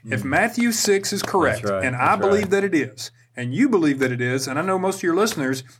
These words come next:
Speaker 1: believe that it is, where our treasure is, our heart will be there as well. Our
Speaker 2: Right.
Speaker 1: heart,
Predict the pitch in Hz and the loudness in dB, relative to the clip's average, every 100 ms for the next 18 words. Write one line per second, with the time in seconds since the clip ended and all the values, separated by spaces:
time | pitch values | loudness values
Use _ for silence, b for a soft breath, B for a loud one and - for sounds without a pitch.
0 | _ 127 143 151 139 127 123 110 113 b | _ -4 0 2 0 -2 -2 -4 -8 b
1 | b b _ _ 127 165 202 190 196 - | b b _ _ -2 2 4 2 0 -2
2 | 214 226 175 143 131 127 139 143 165 180 | 0 0 0 0 2 2 0 0 0 -2
3 | 165 156 147 143 143 139 123 120 120 180 | 0 -2 -2 0 2 0 -2 -4 2 2
4 | 156 160 208 254 - | 4 2 2 0 -6